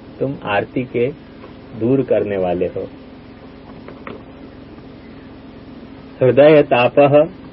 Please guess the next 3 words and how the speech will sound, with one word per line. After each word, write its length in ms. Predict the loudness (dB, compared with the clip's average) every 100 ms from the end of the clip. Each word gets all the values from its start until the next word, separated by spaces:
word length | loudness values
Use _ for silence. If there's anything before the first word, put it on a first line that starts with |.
| -20 -20 -20 -20 -20 -20 -20 -20 -20 -20 -20 -20 -20 -20 -8
चिंता 440 | -4 -2 0 2 4
च 120 | 2
निवारणीया, 920 | 2 4 4 4 4 2 0 -2 -2